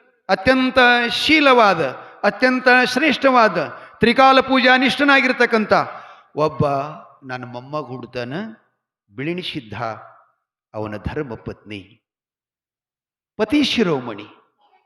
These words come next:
ಪತಿವ್ರತಾ ಶಿರೋಮಣಿ, ಪತಿಪಾರಾಯಣಳು. ಆಕಿನ ಹೊಟ್ಟಿಲೆ ಶೀಲಿ ಸಿದ್ಧ ಅಂತ ಹುಡ್ತಾ ಇದ್ದಾನೆ. ಅವ ಒಂದು ಕಾಲದಲ್ಲಿ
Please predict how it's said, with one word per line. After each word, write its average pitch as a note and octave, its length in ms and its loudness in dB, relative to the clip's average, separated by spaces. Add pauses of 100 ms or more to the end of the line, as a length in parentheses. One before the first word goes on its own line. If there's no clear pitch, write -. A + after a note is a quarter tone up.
(680)
ಪತಿವ್ರತಾ A#3 540 2 (120)
ಶಿರೋಮಣಿ, A#3+ 560 -2 (240)
ಪತಿಪಾರಾಯಣಳು. C4+ 840 2 (760)
ಆಕಿನ D3 380 -4
ಹೊಟ್ಟಿಲೆ A#2+ 560 -6 (760)
ಶೀಲಿ F#3+ 380 -6
ಸಿದ್ಧ D#3 360 -10
ಅಂತ C3+ 280 -10
ಹುಡ್ತಾ A#2 360 -10
ಇದ್ದಾನೆ. A#2 500 -8 (760)
ಅವ C#3+ 200 -4
ಒಂದು G#3 240 -2
ಕಾಲದಲ್ಲಿ C3+ 640 -2